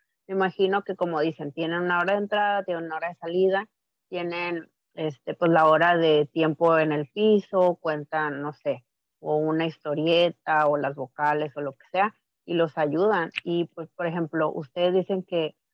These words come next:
ahí, pues, pueden entrar cuando todavía tienen pañales, ¿no? Porque ahí les vienen ayudando para que vayan, este, aprendiendo a ir al baño, porque aquí en Estados Unidos, este,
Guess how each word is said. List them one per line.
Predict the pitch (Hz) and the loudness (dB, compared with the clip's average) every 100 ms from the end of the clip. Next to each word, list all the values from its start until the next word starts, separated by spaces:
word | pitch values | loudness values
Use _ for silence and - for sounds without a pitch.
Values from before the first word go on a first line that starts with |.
| _ | _
ahí, | - 175 190 | -4 0 0
pues, | 214 208 | 0 -4
pueden | - 185 196 | -2 -2 -2
entrar | 175 - 170 170 170 - | -4 -4 -2 -2 -4 -8
cuando | - 175 170 160 151 | -6 -4 -2 -4 -4
todavía | 165 160 170 | -2 -2 0
tienen | 170 170 | -2 -4
pañales, | 160 143 165 165 135 | -6 -8 -6 -6 -8
¿no? | 180 | -10
Porque | 226 170 175 | -10 -6 -2
ahí | 165 | 0
les | 160 165 | 0 0
vienen | 170 165 175 | -2 -2 -2
ayudando | 165 156 156 160 | -2 -4 -4 -8
para | - 160 151 | -6 -6 -6
que | - 151 - _ _ _ _ | -8 -10 -10 _ _ _ _
vayan, | 170 165 165 165 170 | -4 0 2 2 -2
este, | 165 _ - 151 | -8 _ -6 -2
aprendiendo | 156 160 160 160 | -2 0 -2 0
a | 170 | 2
ir | 175 | 2
al | |
baño, | 185 196 240 | 2 2 -2
porque | - 202 185 | -4 -2 -2
aquí | 175 190 | 0 -4
en | 190 | -4
Estados | 196 214 214 214 | -4 -4 -4 -4
Unidos, | 202 190 190 220 - | -4 -2 -4 -6 -10
este, | 190 175 - _ 165 160 - | -8 -8 -8 _ -4 -4 -4